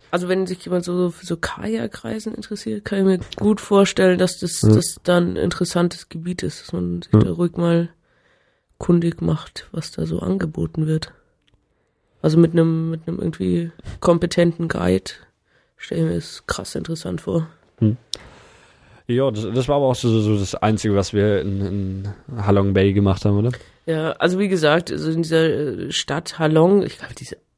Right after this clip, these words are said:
Speaker 1: auch nicht so groß, aber da
Speaker 2: Hm.
Speaker 1: waren wir auch gar nicht.
Speaker 2: Ne, wir sind dann eben wieder
Speaker 1: Irgendwie
Speaker 2: zurückgefahren nach Hanoi.
Speaker 1: Ja, ich glaube, ehrlich gesagt, das ist auch alles immer, also da fährt man halt irgendwie, also im besten Fall fährst du halt drei, vier Tage hin, weil du noch am Strand rumhängen willst oder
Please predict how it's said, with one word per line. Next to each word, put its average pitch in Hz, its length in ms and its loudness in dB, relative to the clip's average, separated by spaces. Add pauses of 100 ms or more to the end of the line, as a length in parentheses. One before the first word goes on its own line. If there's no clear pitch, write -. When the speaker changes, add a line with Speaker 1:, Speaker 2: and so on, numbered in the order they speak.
(120)
Speaker 1:
auch 131 320 -10
nicht 143 200 -8
so - 200 -16
groß, - 560 -8
aber 143 180 2
da - 80 2
Speaker 2:
Hm. 101 280 4
Speaker 1:
waren 185 360 -2
wir 180 300 2
auch - 180 -8 (100)
gar 165 360 -4
nicht. 185 500 -4 (300)
Speaker 2:
Ne, 101 140 4
wir 90 100 4
sind 95 240 0
dann 92 140 4
eben 90 180 2
wieder 90 140 4
Speaker 1:
Irgendwie - 100 -2
Speaker 2:
zurückgefahren 90 480 4
nach 87 260 -4
Hanoi. 95 360 0
Speaker 1:
Ja, - 100 -10
ich - 160 -14
glaube, - 320 0
ehrlich 160 240 2
gesagt, 147 340 -4
das - 120 -10
ist - 140 -6
auch - 140 -16
alles 139 260 -14
immer, - 220 -10
also 151 160 -6
da 139 100 -4
fährt 147 320 2
man 147 140 6
halt 147 160 4
irgendwie, 151 480 0 (460)
also 147 160 2
im 139 160 -2 (320)
besten 156 200 -10
Fall 143 220 0
fährst 143 260 0
du 151 40 2
halt 147 220 2
drei, 143 260 -2
vier 202 280 4
Tage 180 360 2
hin, 185 220 2
weil 165 120 2
du 156 80 0
noch 151 140 -2
am 151 100 -2
Strand 151 380 -4
rumhängen 170 340 0
willst 175 320 -2
oder 156 240 0